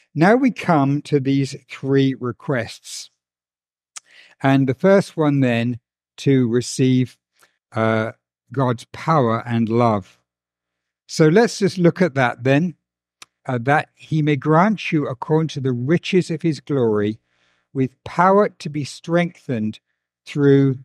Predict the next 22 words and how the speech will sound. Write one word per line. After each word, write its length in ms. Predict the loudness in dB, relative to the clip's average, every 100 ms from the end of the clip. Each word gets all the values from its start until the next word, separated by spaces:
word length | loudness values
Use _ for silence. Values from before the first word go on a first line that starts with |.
| _ _
his 220 | -4 -4
Spirit." 640 | -4 -4 -2 -2 -8 -20 -20 _ _ _ -20 _ _
And, 460 | -4 0 2 0 0
uh, 260 | 0 0 -6 _ _
once 340 | 0 0 0
again, 340 | -4 0 0 0
the 60 | -2
Trinity 580 | -4 -2 -2 -2 -6
is 120 | -4 -4
woven 580 | 0 2 4 2 0
into 960 | 0 0 2 2 0 -2 0 2 2 -2 _ _ _ _ _
Ephesians. 800 | -8 -4 0 0 0 -2 -4 -4
We've 160 | -8 -4
seen 220 | 0 0
this 120 | -2
before. 640 | -6 -12 -2 2 2 0 -4 _ _ -18
The 80 |
Spirit, 540 | -16 -2 4 4 4 0
the 80 | -10
Father, 440 | -2 0 0 -2
the 140 | -6
Son, 400 | -6 -2 0 0